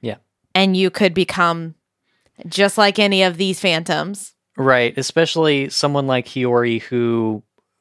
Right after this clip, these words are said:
Speaker 1: seemingly does have a deep connection to the far shore
Speaker 2: Mm-hmm.
Speaker 1: and is, is so thoroughly attuned to it,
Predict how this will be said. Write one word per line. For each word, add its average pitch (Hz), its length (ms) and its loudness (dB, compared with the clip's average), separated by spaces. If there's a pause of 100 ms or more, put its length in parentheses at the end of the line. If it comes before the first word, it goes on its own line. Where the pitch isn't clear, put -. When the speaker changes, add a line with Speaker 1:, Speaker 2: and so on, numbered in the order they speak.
(100)
Speaker 1:
seemingly 131 840 0
does 123 460 0
have 120 180 -2
a 113 60 -6
deep 117 320 -6
connection 107 580 -6
to 101 540 -6 (180)
the 113 100 -6
far 110 260 0
shore 101 580 -4
Speaker 2:
Mm-hmm. 190 360 -8 (380)
Speaker 1:
and 113 220 -2
is, 107 360 -4 (120)
is 117 180 -4
so 120 380 0
thoroughly 113 560 -2
attuned 113 440 -4
to 110 160 -4
it, 104 220 -4